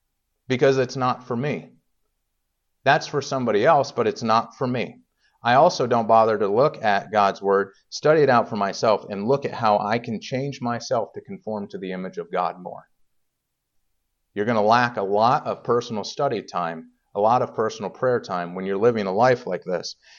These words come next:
And so, uh, Romans six two, Paul, of course, talks about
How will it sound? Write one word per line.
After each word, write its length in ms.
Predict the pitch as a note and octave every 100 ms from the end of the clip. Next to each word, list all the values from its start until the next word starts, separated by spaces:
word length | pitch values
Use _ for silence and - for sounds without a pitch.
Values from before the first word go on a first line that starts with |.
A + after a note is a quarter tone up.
| - _ -
And 140 | D#3
so, 540 | D#3+ C#3+ C3 A#2 - _
uh, 440 | B2+ A#2 G#2 G2+ G2+ - -
Romans 340 | C3 D3 B2+
six 240 | A#2+ A#2 -
two, 220 | C3 B2+
Paul, 320 | - G#2+ G2+
of 60 | F#2
course, 240 | G#2 -
talks 300 | - F#2+ F#2+
about 280 | - F2